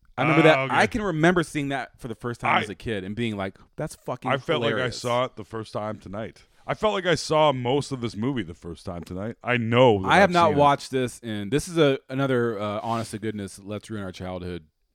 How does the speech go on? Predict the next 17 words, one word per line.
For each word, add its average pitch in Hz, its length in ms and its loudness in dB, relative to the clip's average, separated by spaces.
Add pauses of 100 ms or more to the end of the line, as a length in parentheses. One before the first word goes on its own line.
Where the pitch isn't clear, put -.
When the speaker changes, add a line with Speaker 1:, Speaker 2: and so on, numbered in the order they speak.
(320)
Speaker 1:
um, 78 440 -14 (100)
Speaker 2:
Yeah. 76 180 -16 (640)
Speaker 1:
uh, 82 400 -14 (300)
nominee 90 500 -8
because 85 240 -12
I 87 80 -6
have 98 120 -8
not 92 140 -12
seen 95 220 -12
this 85 240 -14
in 82 380 -18
a 95 60 -16
long 107 320 -8
time, 98 220 -14
let 147 140 0
alone 143 460 4
Speaker 2:
Yeah. 82 100 -10